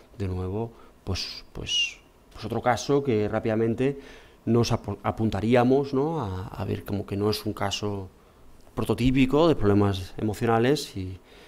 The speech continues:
y los problemas emocionales muy probablemente también podrían estar aquí, ¿no? Y yo creo que algo muy similar, si examinamos el caso de Tomás con sus doce años, ¿eh? y un conjunto de informes de los profesores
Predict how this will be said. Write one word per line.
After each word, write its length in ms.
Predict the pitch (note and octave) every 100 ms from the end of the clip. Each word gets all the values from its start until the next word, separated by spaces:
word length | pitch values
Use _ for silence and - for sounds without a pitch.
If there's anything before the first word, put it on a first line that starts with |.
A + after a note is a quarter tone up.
| -
y 60 | G#2
los 80 | G2+
problemas 260 | G#2+ G#2+
emocionales 600 | G#2+ G#2+ G#2+ G2 A2+ C3 - -
muy 120 | B2+ A#2+
probablemente 600 | A#2 A2+ G#2+ G#2 G2+ A2+
también 400 | - A#2 A#2 G#2+
podrían 300 | G#2 G2+ G2
estar 240 | - -
aquí, 240 | A2 - -
¿no? 220 | A2+ D3+
Y 240 | B2+ F2+ - - - - - _ -
yo 160 | G#2
creo 140 | G2+ G2+
que 80 | G#2
algo 160 | G2+
muy 140 | G#2 G#2+
similar, 520 | - G#2+ G2+ A#2 C#3 - - - - -
si 280 | - A2+
examinamos 880 | G#2 - G#2+ F#2+ F#2+ G2 G#2+ C#3 - - - - - - - - - - -
el 100 | -
caso 240 | - -
de 60 | A2
Tomás 540 | A2 A#2 B2 D3 F3
con 120 | - B2
sus 160 | G#2+
doce 260 | G2+ G#2+ A#2+
años, 600 | B2+ C3+ D3 F3+ G#3+ - - - - - - - - -
¿eh? 400 | - A#2 C#3+ E3+ A2+
y 60 |
un 420 | G#2+ A2+ A2+ A2 -
conjunto 480 | A2 G2 B2 A#2+
de 60 | A#2
informes 500 | A2+ - B2 B2 B2+
de 60 | A#2+
los 100 | A2
profesores 760 | A#2+ A2+ A#2+ B2 C3+ D3+ -